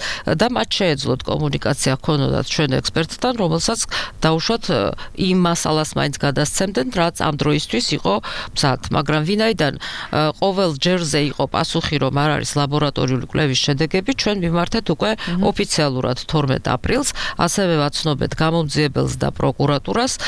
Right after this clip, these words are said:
Speaker 1: თუ დაინტერესებულია ისევე როგორც სახელმწიფო, მ, ასევე დაცვის მხარე,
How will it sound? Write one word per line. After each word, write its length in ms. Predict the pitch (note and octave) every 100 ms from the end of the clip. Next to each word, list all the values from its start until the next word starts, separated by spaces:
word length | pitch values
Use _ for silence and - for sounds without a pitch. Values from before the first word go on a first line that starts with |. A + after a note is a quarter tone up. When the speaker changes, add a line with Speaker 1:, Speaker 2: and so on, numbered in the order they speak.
| -
Speaker 1:
თუ 120 | - B3
დაინტერესებულია 1080 | F3+ D#3+ F3 E3 D#3+ D#3 - D3 D3 C3+ -
ისევე 340 | - - D#3+
როგორც 300 | C#3+ C3+ C3
სახელმწიფო, 720 | - - - C#3+ - C3+ - B2+ - - - -
მ, 400 | - D3+ D#3 C#3+
ასევე 300 | D3+ - D3+
დაცვის 480 | B2 D3+ - - C#3+
მხარე, 560 | C#3 C3 - D3 C3+ F2+